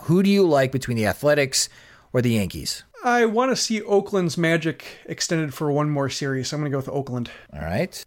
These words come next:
Speaker 2: I'm voting with my heart there.
Speaker 1: It's okay. I, I admire that. I'm going with the Yankees. I think the Yankees will find a way to win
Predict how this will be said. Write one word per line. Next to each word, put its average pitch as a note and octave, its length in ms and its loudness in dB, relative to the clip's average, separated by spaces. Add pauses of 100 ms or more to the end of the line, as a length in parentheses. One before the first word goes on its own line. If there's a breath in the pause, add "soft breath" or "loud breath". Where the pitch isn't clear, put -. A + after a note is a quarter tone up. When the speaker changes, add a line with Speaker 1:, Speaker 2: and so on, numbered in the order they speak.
(180)
Speaker 2:
I'm G3+ 120 4
voting G3+ 220 4
with F3 140 0
my D3+ 100 2
heart C#3+ 220 0
there. B2 260 -2 (360 loud breath)
Speaker 1:
It's D3+ 180 2
okay. D#2 320 -2 (560)
I, D3 300 2 (160)
I D#3 200 2
admire C3 440 2
that. E2 420 -4 (180)
I'm D3+ 180 2
going E3 260 4
with D3 140 2
the D3 60 2
Yankees. G#2+ 540 -2
I F#2+ 80 0
think A#2 220 -4
the A2+ 80 -2
Yankees G#2+ 600 -2
will F#2 340 -2 (680 soft breath)
find F#3+ 340 0
a F#3+ 60 4
way D3 300 4
to C3+ 160 -2
win B2+ 500 2